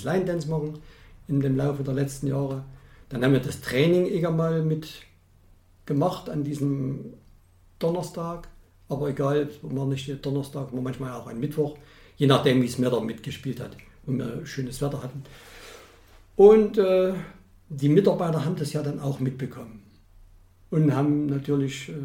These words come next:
da, hm, das gesehen und haben das schön gefunden und wollten das auch gerne mitmachen. Und die Zeit hat aber das so gebracht, dass erstmal eine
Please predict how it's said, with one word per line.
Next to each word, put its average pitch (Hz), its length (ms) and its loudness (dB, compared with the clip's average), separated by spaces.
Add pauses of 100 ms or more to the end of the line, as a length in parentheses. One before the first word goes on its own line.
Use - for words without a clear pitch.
(1600)
da, 131 360 -4 (720)
hm, 180 420 0 (500)
das - 200 -6
gesehen 190 520 6
und 135 80 -2
haben 139 100 2
das 139 100 -4
schön 185 220 0
gefunden 170 520 -4 (380)
und 135 220 2
wollten 143 280 4
das 135 280 -4
auch 120 200 -8
gerne 120 240 -4
mitmachen. 113 600 -10 (600)
Und - 300 -8
die 135 100 -8
Zeit 139 380 -2
hat 139 120 -4
aber 135 240 -6
das - 280 -6
so 139 100 0
gebracht, 143 440 -6
dass - 200 -8
erstmal - 480 -10
eine 123 300 -10